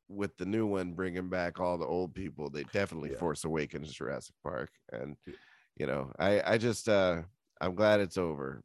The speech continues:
Speaker 1: if they said that's gonna be the last one. And I'll, I'll
Speaker 2: Yeah.
Speaker 1: watch, I'll watch the new one, but locusts.
Speaker 2: <laughs>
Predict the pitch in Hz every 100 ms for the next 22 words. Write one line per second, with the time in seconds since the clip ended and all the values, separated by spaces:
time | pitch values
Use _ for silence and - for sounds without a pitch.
0 | - 80 - 80 - 82 64 76 - -
1 | 76 71 71 64 50 - - 50 50 -
2 | - 64 73 107 101 - 135 135 - -
3 | - 147 151 139 - 117 107 101 101 98
4 | 101 98 - _ _ - _ _ _ _
5 | _ - 127 143 156 147 - - - -
6 | - _ _ _ _ -